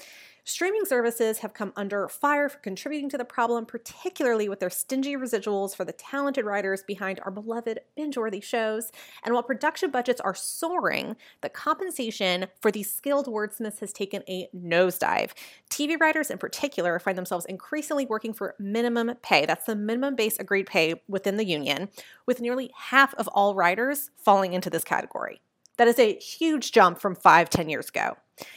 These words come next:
And if that's not enough, feature writers, the creative minds behind blockbuster movies,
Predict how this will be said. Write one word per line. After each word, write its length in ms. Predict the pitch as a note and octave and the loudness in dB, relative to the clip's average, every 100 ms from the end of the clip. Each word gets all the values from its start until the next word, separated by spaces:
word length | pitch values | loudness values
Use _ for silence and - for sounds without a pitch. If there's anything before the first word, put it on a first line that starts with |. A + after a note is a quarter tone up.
| - - | -16 -8
And 60 | A3+ | 2
if 80 | |
that's 220 | D#4+ F4+ F#4 | 4 4 2
not 80 | |
enough, 340 | D4+ G3 D#3 - | 2 2 0 -4
feature 380 | - D#4+ - B3 | -8 -8 -2 2
writers, 480 | F3 - - - - | 2 2 -4 -10 -2
the 120 | G#3 | -2
creative 340 | - C4+ C#4+ | 0 -2 -2
minds 260 | C4+ B3 A#3+ | -2 -2 -2
behind 240 | G#3 G3 | -4 -6
blockbuster 600 | F3 G#3+ A#3 A#3+ A#3 G#3 | -2 0 0 -2 -2 -4
movies, 560 | F#3+ G#3+ B3+ G3 - | -4 -4 -4 -4 -6